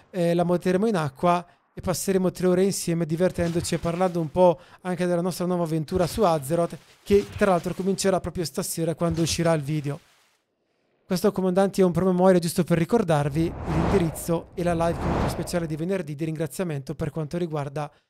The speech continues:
la nostra partnership su Twitch. Siamo partner su Twitch finalmente, grazie ancora di tutto. Comandanti, ci vediamo in acqua su World of Warship durante la settimana, il nuovo video uscirà probabilmente sabato come sempre, e per il resto grazie ancora. Ci vediamo in acqua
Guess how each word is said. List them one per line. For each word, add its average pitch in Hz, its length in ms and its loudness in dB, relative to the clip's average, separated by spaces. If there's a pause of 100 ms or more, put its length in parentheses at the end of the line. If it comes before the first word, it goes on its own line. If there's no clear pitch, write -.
(260)
la 165 100 -10
nostra 165 320 -4
partnership 151 600 -4
su - 180 -10
Twitch. - 380 -12 (340)
Siamo 220 220 4
partner 220 360 2
su 202 140 -4
Twitch 208 220 -8
finalmente, 196 800 -2
grazie 170 280 -4
ancora 175 240 -2
di 175 100 -2
tutto. 151 500 -4 (260)
Comandanti, 180 500 -2
ci - 140 -8
vediamo 190 280 2
in 180 120 2
acqua 196 260 -2
su - 180 -6
World 170 200 -2
of 165 80 -4
Warship 180 240 -4
durante 180 200 -4
la 165 60 -6
settimana, 208 560 -2
il 233 80 -8 (360)
nuovo 165 200 -2
video 175 220 -2
uscirà 180 280 0
probabilmente 170 420 -4
sabato 156 420 -4
come 196 200 -4
sempre, 139 580 -10 (100)
e 165 100 -12
per 196 140 -2
il 180 80 -2
resto 151 460 -8 (120)
grazie 170 320 -4
ancora. 156 400 -6 (560)
Ci - 120 -10
vediamo 208 260 2
in 208 80 4
acqua 226 440 0